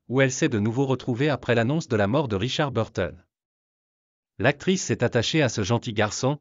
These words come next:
qui a eu une malchance désastreuse dans la vie, et a décidé de le soutenir. Elle a signé un contrat avec Larry, selon lequel il recevra un million de dollars s'il vit avec l'actrice pendant cinq ans dans un mariage légal.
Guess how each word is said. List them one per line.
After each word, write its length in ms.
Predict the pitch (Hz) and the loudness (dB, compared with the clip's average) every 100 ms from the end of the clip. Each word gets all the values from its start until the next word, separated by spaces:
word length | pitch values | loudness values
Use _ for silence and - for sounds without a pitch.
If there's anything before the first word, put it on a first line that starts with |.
| _ _ | _ _
qui 180 | - 143 | 0 2
a 60 | |
eu 80 | 139 | 2
une 140 | 120 98 | 2 2
malchance 420 | 127 - 139 95 | 0 0 -2 0
désastreuse 560 | 101 107 - - 139 | -2 -2 -4 -4 -2
dans 100 | 101 | 0
la 120 | 95 85 | 0 -2
vie, 240 | 107 156 _ _ - | -4 -8 _ _ -2
et 140 | 135 | 0
a 80 | 113 | 0
décidé 400 | 131 - 127 135 | 0 -2 -2 0
de 80 | 120 | 0
le 80 | |
soutenir. 520 | 117 117 98 87 76 _ _ _ _ _ _ _ _ _ _ _ _ | 0 -4 -4 -6 -8 _ _ _ _ _ _ _ _ _ _ _ _
Elle 140 | 107 120 | 2 2
a 40 | |
signé 300 | - 143 165 | 2 2 4
un 100 | 143 | 4
contrat 400 | 143 139 - 151 | 2 -2 2 2
avec 220 | 92 87 | 2 -2
Larry, 340 | 98 107 143 147 _ _ | -2 0 -4 -8 _ _
selon 260 | - 135 156 | 0 2 4
lequel 300 | 131 135 160 | 2 2 0
il 120 | 127 | 2
recevra 460 | 110 135 127 123 151 | 0 -2 -2 0 0
un 80 | 107 | 0
million 280 | 117 147 | 0 -2
de 100 | 113 | -2
dollars 320 | 95 107 139 - | 0 0 0 -2
s'il 200 | 139 135 | -6 -4
vit 180 | 131 | -2
avec 220 | 127 98 - | -2 -2 -4
l'actrice 480 | 123 - 147 160 | -6 -4 -8 -6
pendant 320 | - 139 135 131 | -2 0 0 0
cinq 300 | 147 143 139 | -2 0 0
ans 100 | 131 | 0
dans 180 | 113 | 0
un 60 | 110 | 0
mariage 380 | 113 113 120 107 | 0 0 0 -2
légal. 440 | 95 87 71 - | -4 -6 -8 -16